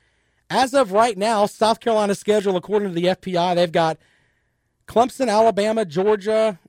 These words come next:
Uh, that would be three opponents. Florida is four. Texas A and M is five. Tennessee is six.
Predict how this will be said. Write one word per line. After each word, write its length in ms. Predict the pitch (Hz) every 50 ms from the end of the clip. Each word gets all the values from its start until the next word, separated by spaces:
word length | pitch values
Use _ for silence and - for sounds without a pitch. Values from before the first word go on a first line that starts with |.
| _ _ -
Uh, 180 | 151 151 151
that 160 | 147 160 170
would 120 | 165 156 139
be 100 | 147 143
three 280 | - - 170 240 262
opponents. 680 | 214 - - 170 147 151 165 208 214 - - - - - _ _
Florida 340 | - 170 185 190 208 202
is 240 | 202 170 151 139 -
four. 460 | - - - 202 196 196 208 208 202
Texas 400 | - - 202 202 - - 170 -
A 120 | 196 190 185
and 120 | 180 175
M 120 | 185 175 151
is 140 | 135 -
five. 680 | - - _ 185 180 180 180 180 180 180 185 180 175 - _ _ _ _ _ _ _ _ _ _ _ _ _ _
Tennessee 480 | - 214 220 208 - - - 208 196 160
is 120 | 139 -
six. 680 | - - - - 262 262 262 - - - - - -